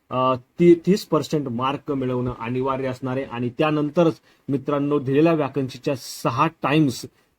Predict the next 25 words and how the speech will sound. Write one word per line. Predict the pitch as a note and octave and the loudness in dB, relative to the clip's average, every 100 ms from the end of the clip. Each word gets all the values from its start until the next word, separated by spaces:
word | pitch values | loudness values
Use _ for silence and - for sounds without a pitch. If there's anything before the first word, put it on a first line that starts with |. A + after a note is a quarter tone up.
| _ _ | _ _
कॅन्डिडेटला | C#3 C3 D#3+ D#3+ B2 C3+ B2+ _ | -4 2 4 4 2 -4 -4 _
पुढच्या | C#3+ C#3+ - E3+ E3 - _ _ | -4 -4 0 2 2 0 _ _
फेजसाठी | D3+ C3+ C3 B2+ A#2+ B2 | -4 -4 -4 -8 -4 -2
या | B2+ | -2
ठिकाणी | B2 A#2+ A#2 C#3 D#3+ _ - | -4 -6 -2 0 0 _ -2
बोलावण्यात | C3+ C#3 C3 A#2+ | 2 2 0 -2
येणार | A2+ A2 | -4 -4
आहे. | G2+ G2+ _ _ _ C#3 | -8 -12 _ _ _ 0
यामध्ये | E3 F#3 F#3 | 2 2 0
सेकंड | F3 E3 D#3 G3 G3+ | 0 -2 0 -2 2
फेज | F#3 F3 | 4 4
देखील | F3 F3+ F3 | 4 2 0
तुम्ही | E3 D#3+ | 0 0
बघू | D3 | 0
शकता. | D#3 D3+ - | -2 -4 -6
सेकंड | D#3 D3+ E3+ E3+ | -4 -4 -2 -2
फेजमध्ये | E3+ D#3+ D#3 D#3 D3+ | 0 0 2 0 -2
पीएसटी | C3+ C#3+ - D3+ | 0 0 2 0
म्हणजे | C#3+ B2+ | 0 -2
फिजिकल | C3 B2 C#3+ | -4 -2 -4
स्टँडर्ड | C3 C#3 A#2+ C#3 - | -4 -2 -2 -2 0
टेस्ट, | C#3+ - - | -2 -2 -6
फिजिकल | C3 D3+ D#3+ | -4 2 2
इफिशियन्सी | C3 D#3 E3 D3 D3+ | 2 0 -2 -2 -2
टेस्ट, | D#3 D3 | 0 0